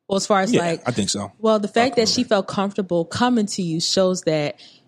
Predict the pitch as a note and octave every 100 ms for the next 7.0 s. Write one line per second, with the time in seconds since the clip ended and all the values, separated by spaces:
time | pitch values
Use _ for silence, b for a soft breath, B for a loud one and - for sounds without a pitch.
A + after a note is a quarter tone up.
0 | _ F3+ F3+ E3+ F3 E3+ E3+ D#3+ D#3 F#3+
1 | E3+ D#3 - E3+ D#3+ D#3 D3 D3 D3+ -
2 | - _ - E3+ F3 F3 E3 F3 D#3 D#3+
3 | D#3 D3+ C#3 C3 - _ _ _ _ _
4 | - G#3 E3 D3+ E3+ D3 - C#3 A#2 F#2+
5 | C#3 A2 A#2+ B2 A#3 G3+ A3 E4 G#3 F#3+
6 | F#3 F3+ D#3+ C#3+ G#3 G#3+ E3+ C#3 B2 -